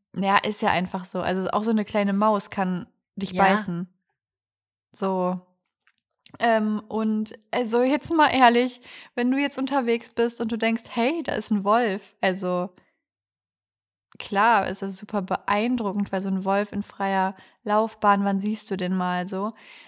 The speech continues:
Speaker 1: Aber du musst den jetzt auch nicht anlocken, ne?
Speaker 2: Nee.
Speaker 1: Und Bibi und Tina haben schon so oft verletzte Tiere gefunden
Speaker 2: Mhm.
Speaker 1: und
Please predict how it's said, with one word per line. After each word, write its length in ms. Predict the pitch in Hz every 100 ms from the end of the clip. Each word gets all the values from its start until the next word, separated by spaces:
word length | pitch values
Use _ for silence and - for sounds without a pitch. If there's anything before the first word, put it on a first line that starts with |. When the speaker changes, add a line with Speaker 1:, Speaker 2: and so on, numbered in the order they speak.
| _
Speaker 1:
Aber 640 | 202 208 208 208 208 202 - _ _
du 180 | - 202
musst 340 | 196 208 - 254
den 100 | 233
jetzt 220 | 214 -
auch 100 | 190
nicht 240 | 196 -
anlocken, 500 | 233 220 185 190 185
ne? 200 | 185 196 - _ _ - _ _ - - _ _ _
Speaker 2:
Nee. 340 | 190 185 165 165 _ _ _ - - - _ -
Speaker 1:
Und 240 | 208 202
Bibi 260 | 226 220 226
und 100 | 220
Tina 300 | 233 214 196
haben 140 | 208
schon 200 | - 202
so 320 | 185 233 254
oft 460 | - 180 - - - _ _
verletzte 640 | - 208 214 214 - 240
Tiere 400 | - - 226 196
gefunden 560 | 180 185 190 185 175 180
Speaker 2:
Mhm. 60 | 196 _ - - _
Speaker 1:
und 400 | 208 214 208 -